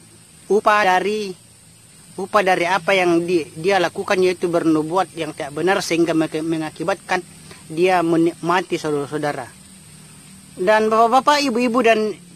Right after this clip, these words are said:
bapak-bapak, ibu-ibu, dan saudara-, saudara-saudari yang dikasihi oleh Bapak Yahweh, Bapak Yahweh menyuruh kita untuk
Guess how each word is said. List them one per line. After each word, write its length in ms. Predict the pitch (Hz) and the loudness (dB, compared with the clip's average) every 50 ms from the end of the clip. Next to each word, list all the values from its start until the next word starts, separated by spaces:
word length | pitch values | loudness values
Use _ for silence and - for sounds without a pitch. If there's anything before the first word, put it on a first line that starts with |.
| - - - - - - | -20 -20 -20 -20 -12 -8
bapak-bapak, 560 | - - - 214 202 208 208 208 262 254 254 | -6 -4 0 2 2 2 2 4 2 2 2
ibu-ibu, 320 | 240 202 202 226 220 240 220 | 2 2 0 0 2 0 0
dan 160 | 208 202 190 | 0 0 0
saudara-, 400 | 180 190 196 175 180 190 196 170 | 0 -2 -2 -2 -2 -2 -2 -2
saudara-saudari 640 | - - 190 190 196 190 180 190 190 202 208 208 208 | -2 -2 -2 0 0 -2 -2 -2 -2 -2 0 0 0
yang 160 | 190 185 175 | 0 0 0
dikasihi 400 | 156 - 175 - - 214 208 196 | 0 -2 -2 -2 -2 -4 -4 -2
oleh 240 | 185 180 175 170 160 | -2 -2 -2 -2 -2
Bapak 240 | 170 165 175 156 | -4 -4 -4 -4
Yahweh, 640 | 160 170 190 196 170 165 156 156 170 170 - - - - - - - - - - - - - - - - - - - - - - - - - - - - - - - - - - - - - - - - - - - - - - - - - - - - - - - - - - - - - - - - - - - - - - - - - - - - - - - | -2 -2 -2 -2 -2 -4 -4 -4 -6 -8 -14 -20 -20 -20 -20 -20 -20 -20 -20 -20 -20 -20 -20 -20 -20 -20 -20 -20 -20 -20 -20 -20 -20 -20 -20 -20 -20 -20 -20 -20 -20 -20 -20 -20 -20 -20 -20 -20 -20 -20 -20 -20 -20 -20 -20 -20 -20 -20 -20 -20 -20 -20 -20 -20 -20 -20 -20 -20 -20 -20 -20 -20 -20 -20 -20 -20 -20 -20 -20 -20 -20 -20 -20 -20 -20 -20 -20 -18 -4
Bapak 320 | 170 190 220 220 - 214 220 | 0 2 2 2 4 2 4
Yahweh 640 | 226 240 247 254 269 269 269 269 277 269 254 214 147 - _ _ _ _ _ _ - - _ _ _ _ _ - - - - - - - - - - - - - - - - - - - - - - - - - - - - - - - - - - - - - - - - - - - - - - - - 180 | 4 4 4 4 4 2 2 0 0 -2 -4 -4 -6 -10 _ _ _ _ _ _ -20 -20 _ _ _ _ _ -20 -20 -20 -20 -20 -20 -20 -20 -20 -20 -20 -20 -20 -20 -20 -20 -20 -20 -20 -20 -20 -20 -20 -20 -20 -20 -20 -20 -20 -20 -20 -20 -20 -20 -20 -20 -20 -20 -20 -20 -20 -20 -20 -20 -20 -20 -12 -4 0
menyuruh 400 | 196 214 220 233 233 220 208 - | 2 4 4 4 4 4 2 2
kita 320 | - 254 233 - 254 254 226 | 0 0 2 2 4 4 4
untuk 320 | 220 226 208 - 220 - | 2 0 0 -4 -6 -6